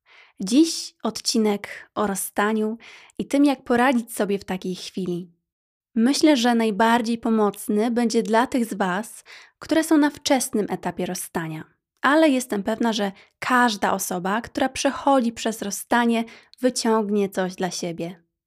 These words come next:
Zanim przejdę do sedna tematu, mam trzy propozycje, co możesz zrobić już teraz, żeby poczuć się lepiej. Po pierwsze,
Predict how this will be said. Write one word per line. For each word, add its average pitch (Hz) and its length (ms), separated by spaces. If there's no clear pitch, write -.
Zanim 240 420
przejdę 220 420
do 202 160
sedna 226 460
tematu, 202 560
mam 220 200
trzy - 260
propozycje, 214 880
co 294 260
możesz 226 360
zrobić 208 400
już 196 200
teraz, 214 640
żeby 226 240
poczuć 254 460
się 208 180
lepiej. 175 580
Po 262 120
pierwsze, 190 580